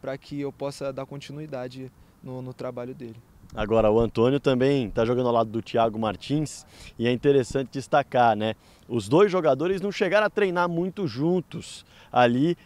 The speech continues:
Speaker 2: no ano passado, porque o Antônio trabalhava com o grupo do Palmeiras, o Thiago trabalhava, só que de forma separada. Por quê? Porque ele estava se recuperando de uma lesão no joelho. E quando ficou pronto,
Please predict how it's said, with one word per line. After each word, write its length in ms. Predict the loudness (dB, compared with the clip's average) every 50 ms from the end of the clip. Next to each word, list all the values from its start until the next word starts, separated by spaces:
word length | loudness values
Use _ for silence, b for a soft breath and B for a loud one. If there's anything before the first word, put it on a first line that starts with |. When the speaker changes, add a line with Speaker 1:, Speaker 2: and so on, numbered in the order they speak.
| b b
Speaker 2:
no 100 | 2 2
ano 140 | 2 2
passado, 560 | 4 4 4 4 4 2 2 4 4 4 4 2
porque 120 | 0 2
o 60 | 2
Antônio 480 | 2 2 0 2 2 2 4 4 2 0
trabalhava 840 | 0 0 0 2 4 4 4 6 6 6 6 4 4 2 -2 -2 b b b b b
com 160 | 0 2 2
o 40 | 2
grupo 260 | 2 0 -2 -2 -4
do 80 | -6
Palmeiras, 520 | 0 0 2 2 2 0 0 0 0 -2 -4
o 60 | -6
Thiago 360 | -6 0 4 4 4 4 2 0
trabalhava, 640 | 0 0 4 4 4 6 6 6 6 6 4 2
só 220 | -2 0 0 0 0
que 240 | 0 -4 -4 -4 -4
de 100 | -8 -6
forma 300 | -2 0 0 0 0 -2
separada. 600 | -4 -4 0 4 6 8 8 8 6 6 4 0
Por 200 | 0 -2 -2 0
quê? 260 | 2 2 2 2 0 B B B B B B B
Porque 180 | -6 -4 0 0
ele 60 | 0
estava 240 | 0 2 0 0 0
se 80 | 0 -2
recuperando 400 | -4 -4 -2 -2 -2 -2 -2 -4
de 60 | -4
uma 100 | -2 -2
lesão 260 | -2 -2 -2 -2 -2
no 100 | -4 -2
joelho. 280 | -2 0 0 0 0 0
E 40 |
quando 220 | -2 -2 -2 -2 -2
ficou 220 | -2 -2 -2 -2
pronto, 360 | -2 -2 -4 -4 -4 -6 -10